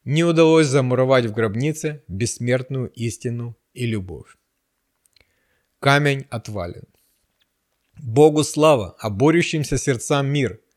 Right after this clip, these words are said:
Христос отвалил камень от двери человеческой надежды и веры и, открыв и продемонстрировав жизнь в Боге, возвысил их до осуществимого искупления единением с духовной идеей человека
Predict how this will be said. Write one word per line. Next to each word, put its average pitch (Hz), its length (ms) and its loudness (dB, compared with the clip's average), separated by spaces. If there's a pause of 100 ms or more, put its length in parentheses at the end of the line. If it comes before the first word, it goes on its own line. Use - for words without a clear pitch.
(380)
Христос 156 580 -2
отвалил 135 420 2
камень 127 420 0
от 113 100 -4
двери 127 280 0
человеческой 131 580 -2
надежды 127 580 -2
и 123 160 -6
веры 117 460 -2 (340)
и, 127 100 0
открыв 165 460 2
и 135 80 -4
продемонстрировав 131 880 -2
жизнь 127 260 -2
в 104 80 -4
Боге, 147 440 -2 (280)
возвысил 147 680 2
их 139 140 0
до 135 340 2
осуществимого 131 1000 -4
искупления 131 760 -4 (300)
единением 135 720 -2
с 120 60 -6
духовной 127 560 -2
идеей 120 340 0
человека 120 760 -4